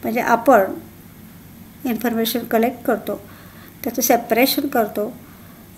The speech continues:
प्रत्येकाच्या, अ, समजा एकडून पैसे घेतले असतील, त्याला दिले असतील, त्याचं काय पोझिशन आहे बघतो, मशिनरी किती परचेस केली, किती सेल केली,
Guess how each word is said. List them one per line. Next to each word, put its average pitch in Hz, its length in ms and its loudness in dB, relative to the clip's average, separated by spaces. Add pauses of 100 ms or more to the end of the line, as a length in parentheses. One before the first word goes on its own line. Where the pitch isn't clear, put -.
(260)
प्रत्येकाच्या, 254 720 2
अ, 226 320 -2
समजा 240 280 -2
एकडून 262 440 2
पैसे 233 300 2
घेतले 220 260 -2
असतील, 220 360 -4
त्याला 226 160 2
दिले 254 240 2
असतील, 226 480 2
त्याचं 220 180 -4
काय 254 140 4
पोझिशन 226 420 -2
आहे 202 120 2
बघतो, 208 340 -6
मशिनरी 247 440 2
किती 262 320 -2
परचेस 233 580 -4
केली, 202 280 -2
किती 247 540 -6
सेल 262 360 6
केली, 190 260 -2